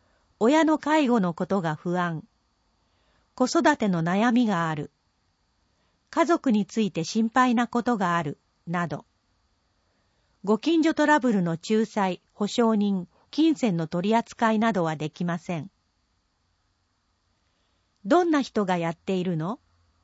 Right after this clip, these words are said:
皆さんと同じ地域に暮らす、地域福祉に熱心な方です。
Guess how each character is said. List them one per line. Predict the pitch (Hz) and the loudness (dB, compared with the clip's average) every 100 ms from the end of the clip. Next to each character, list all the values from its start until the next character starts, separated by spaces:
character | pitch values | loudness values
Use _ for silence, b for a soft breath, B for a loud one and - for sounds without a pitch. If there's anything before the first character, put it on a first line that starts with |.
| _ _ _ _ _ _ _ _ - | _ _ _ _ _ _ _ _ -4
皆 | 220 240 | 2 2
さ | 339 269 | 2 0
ん | 233 | 0
と | 190 180 | 0 0
同 | 196 | 0
じ | 202 208 | -2 -4
地 | - 262 | -2 -4
域 | 220 196 | -2 -4
に | 170 | -6
暮 | - 170 | -6 -6
ら | 170 | -6
す、 | - 175 175 _ _ _ _ | -8 -10 -10 _ _ _ _
地 | - 277 | 0 2
域 | 330 311 | 2 0
福 | 294 - | -4 -4
祉 | 285 - | -4 -2
に | 196 170 175 | -2 -2 -4
熱 | 185 208 | -4 -4
心 | - 311 | -2 0
な | 247 202 | 0 0
方 | 170 170 | -4 -6
で | 160 151 | -6 -8
す。 | - | -12